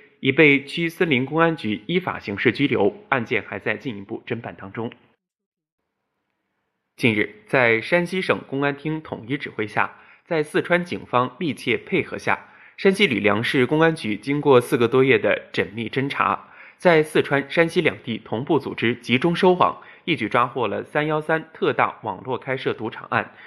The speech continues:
涉案四十二名主要犯罪嫌疑人，冻结涉案资金两千五百余万元，银行账户四百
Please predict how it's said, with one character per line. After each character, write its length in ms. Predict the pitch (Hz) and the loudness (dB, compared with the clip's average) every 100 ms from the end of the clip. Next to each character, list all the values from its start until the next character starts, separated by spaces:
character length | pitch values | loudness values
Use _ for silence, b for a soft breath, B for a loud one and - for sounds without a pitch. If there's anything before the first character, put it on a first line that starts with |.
| B | B
涉 180 | - 208 | 0 4
案 120 | 185 | 4
四 160 | 170 185 | 4 -2
十 140 | 156 | 2
二 120 | 165 147 | 2 2
名 220 | 123 135 | 0 -4
主 160 | 110 | -2
要 140 | 107 113 | 0 2
犯 140 | 135 | 0
罪 100 | 117 | -4
嫌 180 | 104 101 | -6 -8
疑 40 | 117 | -4
人， 280 | 104 104 - b b _ | -4 -4 -6 b b _
冻 220 | 202 151 | 2 2
结 340 | - - 110 - - | 2 4 4 2 -10
涉 200 | - 180 | 2 2
案 140 | 117 | 2
资 180 | - 139 | -2 -10
金 260 | 139 156 156 b b | -6 -8 -8 b b
两 320 | 120 104 101 | 0 0 -2
千 280 | - 170 170 | -6 -6 -4
五 120 | 120 | -4
百 200 | 135 - | -4 -4
余 60 | 104 | -8
万 200 | 104 104 | -8 -8
元， 260 | 107 98 120 b b b - | -4 -4 -4 b b b -4
银 120 | 143 | -2
行 220 | 180 131 | 2 0
账 220 | 131 160 123 | 2 -2 -2
户 180 | 127 | -8
四 160 | - - | -4 -4
百 140 | 95 | -4